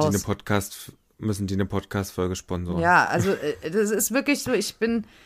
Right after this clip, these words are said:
Speaker 1: ich bin über eine Werbeanzeige damals von denen selbst irgendwie aufmerksam geworden, wo es auch so vor Silvester war. Und der, ich hatte ja sch-, schon hier mal erzählt, dass der Q ja wirklich Silvester sich sehr, sehr, sehr gestresst hat.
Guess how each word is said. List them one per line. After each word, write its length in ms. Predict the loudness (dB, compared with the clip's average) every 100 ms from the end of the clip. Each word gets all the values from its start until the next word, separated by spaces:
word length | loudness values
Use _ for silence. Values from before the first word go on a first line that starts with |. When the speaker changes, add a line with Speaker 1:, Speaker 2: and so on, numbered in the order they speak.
| -20 _
Speaker 1:
ich 260 | -8 -6 -6
bin 540 | -8 -10 -2 2 2
über 120 | 4
eine 120 | 4
Werbeanzeige 680 | 6 6 6 2 2 2 2
damals 320 | 2 2 2
von 140 | 0 0
denen 160 | 0
selbst 320 | 2 0 0
irgendwie 280 | -4 0 0
aufmerksam 520 | 0 0 -2 -2 -2 -2
geworden, 400 | 0 0 0 0
wo 60 |
es 100 | -2
auch 140 | -2 -4
so 120 | -6
vor 180 | -4 -4
Silvester 440 | -2 -2 0 0
war. 140 | 2 2
Und 60 | 2
der, 200 | 0 -2
ich 120 | -8
hatte 120 | -2
ja 120 | 0 0
sch-, 240 | -2 -10
schon 360 | -6 -6 -6 -8
hier 180 | -6 -4
mal 140 | -4
erzählt, 340 | -4 -2 -2 -2
dass 120 | -4
der 100 | -8
Q 180 | -6 -2
ja 220 | 0 -2
wirklich 280 | -4 -6 -6
Silvester 380 | -4 -4 -4 -6
sich 120 | -6
sehr, 300 | -2 0 0
sehr, 280 | 0 -2 -2
sehr 200 | -4 -6
gestresst 500 | -6 -8 -8 -8 -8
hat. 200 | -12 -12